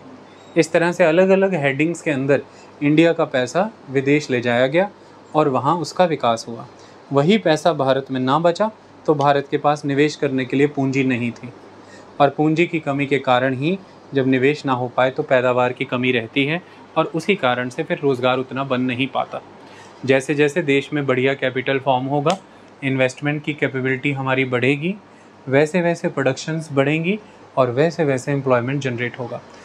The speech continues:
इसलिए all the time governments इस बात को ensure करती रहती हैं कि किसी भी level पर capital की कमी ना आए। इसकी कमी नहीं होनी चाहिए, क्योंकि आपके पास idea है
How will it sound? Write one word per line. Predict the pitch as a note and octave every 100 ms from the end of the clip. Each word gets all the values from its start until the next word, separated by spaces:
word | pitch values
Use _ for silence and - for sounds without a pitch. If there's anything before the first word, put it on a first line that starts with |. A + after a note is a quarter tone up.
| - -
इसलिए | D3 D#3+
all | D#3+ C3+ D3+
the | F3 F#3
time | D#3+ D#3+
governments | D3 C3 C3 D3+ E3 D#3+
इस | C3+
बात | C3 C#3
को | - C#3+
ensure | B2+ B2 C3 C#3+
करती | C#3+ C#3+ D3+
रहती | D3 C#3+ D3+
हैं | E3 G3+ - - - -
कि |
किसी | D3 D#3+ D3+ G3+
भी | G#3+
level | G#3+ C3+ B2+
पर | A#2+ C3+ D3+ - - -
capital | C#3 C3 D3 E3
की | E3
कमी | F#3+ D3 D#3
ना | D3
आए। | B2 A#2+ - - - - - - - D3+
इसकी | C#3+ F#3+
कमी | F#3 D#3+ D#3+
नहीं | C#3+
होनी | B2+ A#2+
चाहिए, | A#2 B2 B2+ - - - -
क्योंकि | E3 D#3+ E3+
आपके | - C#3+ D3+ F3
पास | E3 E3 D3
idea | C3 B2+ C3+
है | D3 D#3